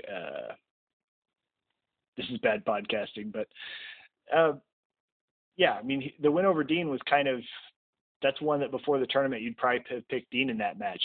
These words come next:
And if he can continue to do that, suddenly he's going to be,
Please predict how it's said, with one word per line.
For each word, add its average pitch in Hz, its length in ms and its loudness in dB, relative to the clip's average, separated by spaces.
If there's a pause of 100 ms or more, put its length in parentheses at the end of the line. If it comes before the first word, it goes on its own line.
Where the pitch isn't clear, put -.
And 127 100 -4
if 127 140 2
he 143 120 -2
can 135 160 0
continue 143 480 0
to - 120 -8
do 123 260 2
that, 113 280 0 (580)
suddenly 127 640 2
he's 135 180 -2
going 127 280 0
to 117 80 -4
be, 113 380 0